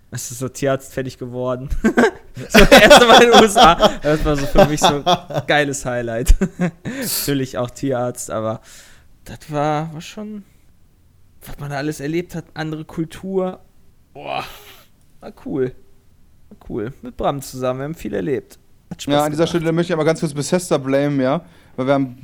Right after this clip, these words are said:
Speaker 2: Karten gekriegt für die Pressekonferenz von denen. Äh, eine für mich und eine halt für Peter. Und dann haben wir halt, äh, dem Verantwortlichen bei Bethesda doch gesagt:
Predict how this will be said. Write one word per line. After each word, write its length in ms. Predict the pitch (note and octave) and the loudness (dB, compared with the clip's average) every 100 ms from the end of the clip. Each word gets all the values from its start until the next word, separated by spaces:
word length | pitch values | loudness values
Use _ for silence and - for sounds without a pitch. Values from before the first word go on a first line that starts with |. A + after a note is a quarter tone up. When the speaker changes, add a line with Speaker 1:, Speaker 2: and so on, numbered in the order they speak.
| C#3 | -10
Speaker 2:
Karten 260 | D#3 E3+ | -4 -4
gekriegt 180 | D#3+ E3 | -2 -4
für 60 | D3+ | -4
die 80 | |
Pressekonferenz 880 | D3 E3 E3+ - D3+ C#3 B2+ C#3 F#3+ | -4 -4 -6 -8 -6 -4 -2 -2 -4
von 220 | - C#3+ C3 | -6 -6 -2
denen. 300 | C3+ D#3 E3+ - | -2 -4 -8 -4
Äh, 360 | C3 C3+ C3+ C3+ _ _ - | 0 0 -2 -6 _ _ -4
eine 220 | C#3+ D3+ | -2 -2
für 140 | D3+ | -4
mich 220 | D3+ E3+ E3+ | -2 -2 0
und 60 | |
eine 160 | C#3 D3+ | 0 0
halt 120 | C#3+ | -2
für 100 | C3 | -6
Peter. 460 | A#2+ E3 E3+ D#3 D#3+ | -4 0 2 2 2
Und 80 | |
dann 60 | C3+ | -2
haben 80 | C#3 | 0
wir 100 | C#3 | 0
halt, 260 | C3 C3 - | 0 -2 -2
äh, 300 | B2+ B2+ B2 | 0 0 0
dem 200 | B2+ B2 | -2 -2
Verantwortlichen 400 | C#3 D3+ C#3+ C3 | -4 -4 -6 -4
bei 60 | |
Bethesda 340 | B2+ A#2+ B2 B2+ | -6 -6 -8 -8
doch 120 | A#2+ | -8
gesagt: 320 | B2 A#2 C3 | -6 -6 -6